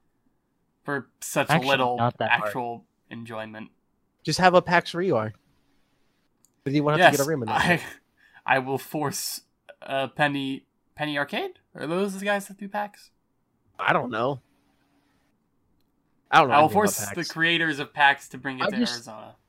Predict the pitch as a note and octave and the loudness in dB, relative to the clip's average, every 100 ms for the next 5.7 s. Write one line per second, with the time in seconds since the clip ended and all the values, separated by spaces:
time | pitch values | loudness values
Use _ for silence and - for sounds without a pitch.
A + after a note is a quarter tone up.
0 | D#3 G3+ B3+ F#3+ G#3+ F#3 D#3 D#3 D#3 - | 6 6 4 4 4 6 4 2 0 2
1 | D#3+ C#3+ C#3 B2+ - D#3+ F#2+ - - - | 2 2 0 -2 -2 -6 -6 -8 -6 -6
2 | - _ B2+ A2+ - B2 A#2+ A2 G#2+ G#2 | -8 _ -8 -8 -2 -2 0 -4 -8 -10
3 | G#2+ G2+ G2 - _ _ _ _ _ _ | -10 -12 -12 -16 _ _ _ _ _ _
4 | _ _ _ _ _ _ _ _ _ _ | _ _ _ _ _ _ _ _ _ _
5 | _ _ _ G3+ C3 D3+ A#2+ | _ _ _ -8 -8 -8 -8